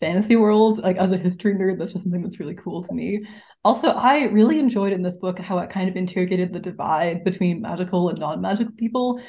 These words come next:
because, like Lulu said, in so many fantasy books,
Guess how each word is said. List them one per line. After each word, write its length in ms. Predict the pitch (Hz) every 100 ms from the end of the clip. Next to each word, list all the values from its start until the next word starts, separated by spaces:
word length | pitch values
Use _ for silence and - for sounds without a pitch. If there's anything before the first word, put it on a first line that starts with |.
| - _ -
because, 260 | 214 233
like 240 | 202 226 -
Lulu 260 | 208 208 214
said, 200 | 190 185
in 120 | 190
so 120 | 226
many 240 | 226 214 -
fantasy 300 | 175 202 196
books, 240 | 196